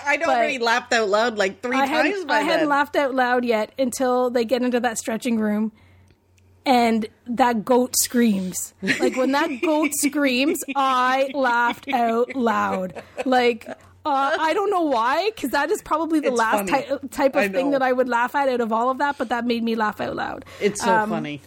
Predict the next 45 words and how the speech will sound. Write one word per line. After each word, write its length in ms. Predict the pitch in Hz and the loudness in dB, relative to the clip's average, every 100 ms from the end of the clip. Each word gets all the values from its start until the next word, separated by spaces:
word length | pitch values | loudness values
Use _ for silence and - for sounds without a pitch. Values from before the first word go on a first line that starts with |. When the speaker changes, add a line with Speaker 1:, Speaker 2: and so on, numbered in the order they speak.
| - - | -12 0
Speaker 2:
that 140 | 277 | 2
was 120 | 285 | 4
my 160 | 277 285 | 4 4
very 260 | 277 269 294 | 4 2 2
first 280 | 294 277 | 0 2
laugh 220 | 254 233 262 | 2 2 2
out 140 | 233 | 0
loud, 300 | 214 202 208 | 0 0 -2
and, 360 | 220 240 226 214 - - _ - | -4 -4 -4 -8 -12 -20 _ -6
and, 380 | 277 247 226 226 - _ _ _ _ _ - | -2 0 0 -4 -6 _ _ _ _ _ -2
and 160 | 294 | 0
part, 160 | 254 277 | 2 0
and 160 | 247 240 | 2 2
part 180 | 240 240 | 2 2
of 40 | |
the 60 | 226 | 2
reason, 400 | 220 208 220 226 - 233 | 0 0 -2 -2 -6 -2
like, 220 | 226 254 | -2 -2
im-, 160 | 247 - | -6 -4
that 220 | 269 277 220 | 0 0 2
goat 220 | 254 254 | 2 4
is 120 | 233 | 2
an, 140 | 233 - | 0 2
that 200 | 277 269 | 0 2
goat 240 | 277 277 | 2 4
is 120 | 269 | 4
an 80 | 233 | 4
old 160 | 233 214 | 2 4
Muppet. 300 | 208 - 208 | 0 -2 -8
Like, 280 | 247 226 - - - - - - _ _ - 196 _ _ - | -2 -2 -4 -20 -20 -20 -20 -20 _ _ -14 -14 _ _ -4
everything, 540 | 311 294 330 320 302 269 _ _ - | 0 2 2 4 2 0 _ _ 0
everything 420 | 269 285 277 254 | 2 2 2 2
about 240 | 233 226 | 2 2
this 140 | 233 208 | 2 0
Muppet 260 | 226 220 | -2 -2
Wise 240 | 214 208 214 | -2 0 -2
is 120 | 220 | -2
amazing, 420 | 226 214 208 214 - - _ - | 0 0 -2 -8 -10 -20 _ 0
but 320 | 269 233 214 - _ - - 254 _ _ - | 4 4 2 -12 _ -20 -12 -12 _ _ -16
the 440 | 277 240 262 247 233 | -10 0 2 2 0
details 600 | 226 302 320 320 294 302 | 0 0 0 0 0 2
in 120 | 269 | 2
that 160 | 254 240 | 0 -2
stretching 420 | - 240 277 233 | -2 0 2 2
room 380 | 214 196 202 | 0 -2 -4